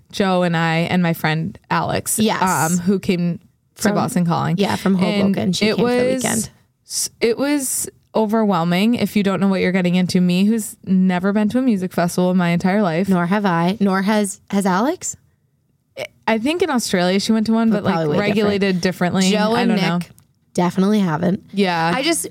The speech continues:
Speaker 2: need to preface, we bought these tickets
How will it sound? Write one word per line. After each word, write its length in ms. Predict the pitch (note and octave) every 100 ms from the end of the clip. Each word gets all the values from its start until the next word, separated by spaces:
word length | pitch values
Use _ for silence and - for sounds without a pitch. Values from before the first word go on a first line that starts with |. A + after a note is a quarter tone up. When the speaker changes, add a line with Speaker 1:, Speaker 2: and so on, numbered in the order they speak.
| -
Speaker 2:
need 300 | B3 C#4+ C#4
to 280 | B3 B3+ - -
preface, 360 | A3+ G3 F#3+ -
we 120 | A#3+
bought 240 | D4+ D#4
these 240 | F#4 F4+ -
tickets 640 | A#3+ G#3 A#3+ - -